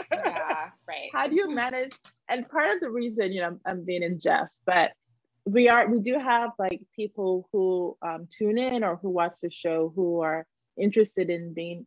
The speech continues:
Speaker 2: um, therapists themselves. So I really love to deconstruct, like, how it, how it is that we put different pieces together, why we choose to maybe work two different jobs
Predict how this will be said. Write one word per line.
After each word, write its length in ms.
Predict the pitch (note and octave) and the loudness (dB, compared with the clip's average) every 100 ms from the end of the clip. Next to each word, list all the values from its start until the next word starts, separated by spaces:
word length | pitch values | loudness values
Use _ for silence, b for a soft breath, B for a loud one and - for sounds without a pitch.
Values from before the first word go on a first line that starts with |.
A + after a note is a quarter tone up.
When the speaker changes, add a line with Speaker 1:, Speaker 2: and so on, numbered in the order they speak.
| _ | _
Speaker 2:
um, 380 | D#3 D3+ D#3 D#3+ - | -12 -10 -8 -12 0
therapists 340 | A3 A3 G#3+ | 2 4 0
themselves. 640 | F#3 F3 - A#3 C4+ C#4+ - | 0 -4 0 2 2 -2 -4
So 320 | G3 F3 E3+ _ _ _ _ | 0 0 -2 _ _ _ _
I 40 | - | 4
really 200 | A3 C4 | 4 6
love 280 | A#3+ G#3 G#3 | 6 6 4
to 200 | G#3 F3+ - F#3 - | -2 -4 -10 -20 -4
deconstruct, 680 | G#3 A3 G3+ F#3+ - F#3+ - | -2 -2 -6 -6 -6 -8 -4
like, 200 | E3 - - | -6 -6 0
how 200 | G#3 C4+ | 2 4
it, 80 | C#4+ _ | 2 _
how 180 | A#3 C4 | 0 0
it 80 | C4+ | 0
is 260 | - D#4+ C#4+ | -2 -2 -2
that 120 | G#3 F#3 | -6 -6
we 120 | F3 _ | -8 _
put 260 | - - F#3+ | -6 -6 -10
different 280 | F3+ F#3 - | -10 -10 -4
pieces 260 | F#3+ E3+ E3 | -2 -2 -6
together, 340 | E3+ D#3+ D#3 | -4 0 0
why 360 | E3 F3 A3 C#4 | 4 8 8 6
we 160 | A#3+ | 4
choose 560 | G3+ - G3 F3 D#3+ E3 _ | -2 -2 0 2 0 -4 _
to 140 | F3 E3 | -6 -6
maybe 400 | E3 E3+ E3 E3 _ _ _ | -4 -2 -2 -4 _ _ _
work 320 | F3 F#3+ F3 | 0 0 0
two 280 | - - G3 | -4 0 0
different 480 | F3 F3 F#3+ D#3+ - | 0 -6 -6 -12 -8
jobs 520 | F3+ D#3+ D#3+ D#3 D#3 | 0 0 2 -2 -8